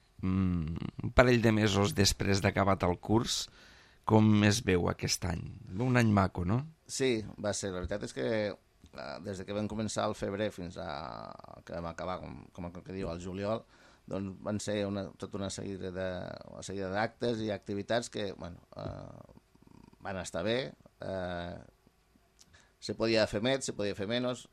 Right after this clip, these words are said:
Speaker 2: això tothom dirà la seua, però, bueno, jo crec que vam intentar implicar a la gent, el màxim de gent possible, i van ser actes i activitats que, que, bueno, per recordar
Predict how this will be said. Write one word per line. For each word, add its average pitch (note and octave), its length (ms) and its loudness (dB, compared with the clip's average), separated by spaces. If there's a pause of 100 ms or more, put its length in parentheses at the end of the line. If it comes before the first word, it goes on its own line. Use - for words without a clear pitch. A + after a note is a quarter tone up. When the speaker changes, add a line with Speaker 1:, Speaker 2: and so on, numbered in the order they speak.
Speaker 2:
això G2+ 380 -2 (100)
tothom G2 300 -8 (420)
dirà F#2 320 -4
la E2+ 80 -4
seua, A2+ 360 0
però, G2+ 120 -2
bueno, G2 240 0
jo F#2 160 -6
crec F#2+ 240 -6
que G2+ 160 -4 (240)
vam F#2+ 160 -6
intentar F#2 320 -4
implicar F#2+ 380 -4 (500)
a E2+ 160 -10
la E2 160 -4
gent, G#2+ 240 -2
el F#2+ 80 -4
màxim G2 240 -6
de F2 80 -6
gent F2+ 160 -6
possible, A2+ 540 -2 (720)
i G2+ 880 -2
van G#2 160 -2
ser G#2 600 0
actes G2 360 -4
i G#2 40 0
activitats G2+ 440 -6
que, G2+ 680 -4
que, - 80 -8
bueno, E2 280 -4
per F#2 120 -4
recordar A#2 640 0